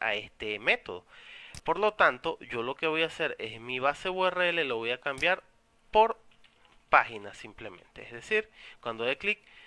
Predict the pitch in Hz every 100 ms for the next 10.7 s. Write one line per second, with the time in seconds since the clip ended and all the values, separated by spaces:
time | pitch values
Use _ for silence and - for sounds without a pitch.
0 | - - 120 120 123 117 139 110 - 117
1 | 110 104 143 220 202 165 196 _ _ 208
2 | 208 240 254 - 127 117 110 110 123 120
3 | 113 101 104 104 90 - - 104 104 107
4 | 143 175 170 143 156 165 - _ _ _
5 | _ _ _ _ _ _ _ _ _ _
6 | _ _ - - 101 107 101 120 - 165
7 | 180 190 202 - _ _ _ - - -
8 | 220 - 175 131 127 123 135 127 135 135
9 | 110 110 107 107 110 139 127 107 - -
10 | - - - - - 131 -